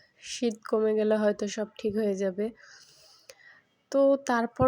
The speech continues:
হচ্ছে আমি তো আজকের দিনটা বিরিয়ানিময় করে দিলাম, কেননা একজনের তো আবার বিরিয়ানি পছন্দ, সেক্ষেত্রে আমি হচ্ছে দেড় পট চালের রান্না করলাম।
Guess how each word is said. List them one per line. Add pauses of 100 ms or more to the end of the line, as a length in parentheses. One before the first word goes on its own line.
হচ্ছে
আমি (100)
তো
আজকের
দিনটা (140)
বিরিয়ানিময়
করে
দিলাম, (280)
কেননা (800)
একজনের
তো
আবার
বিরিয়ানি (100)
পছন্দ, (240)
সেক্ষেত্রে (200)
আমি
হচ্ছে (560)
দেড়
পট (100)
চালের
রান্না
করলাম।